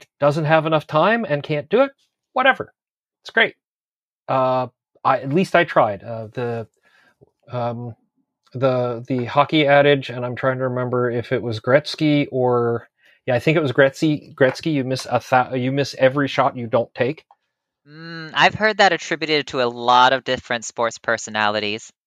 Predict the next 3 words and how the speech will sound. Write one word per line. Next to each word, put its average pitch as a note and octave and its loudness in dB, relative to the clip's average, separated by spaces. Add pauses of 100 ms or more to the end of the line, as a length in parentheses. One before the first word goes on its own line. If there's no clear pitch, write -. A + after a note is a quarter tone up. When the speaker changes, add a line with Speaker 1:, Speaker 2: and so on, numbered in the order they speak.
(180)
Speaker 1:
Yeah. A2+ 2 (1080)
But, A2+ -2
um, A2+ -6